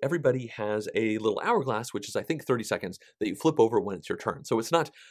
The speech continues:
simultaneous real time or anything like that, but you do have a time crunch trying to find these words. Now, um, as far as a mechanical catch,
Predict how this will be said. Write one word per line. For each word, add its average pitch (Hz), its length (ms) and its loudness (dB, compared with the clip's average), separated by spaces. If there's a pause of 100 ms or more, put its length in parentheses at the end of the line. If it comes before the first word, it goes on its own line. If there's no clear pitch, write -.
(180)
simultaneous 143 640 0
real 104 160 2
time 95 240 -2
or 90 80 -6
anything 95 260 -6
like 92 160 -6
that, 107 220 0
but 98 220 0 (260)
you 123 160 -6
do 151 140 0
have 123 320 0
a 98 100 -8
time 185 280 -2
crunch - 260 -2
trying 110 160 -4
to 107 80 -2
find 104 260 -2
these 92 140 -12
words. 95 340 -4 (420)
Now, 120 380 2
um, 101 240 2
as - 140 -10
far 208 240 0
as 131 160 -2
a 123 60 0
mechanical 110 480 -2
catch, - 340 -4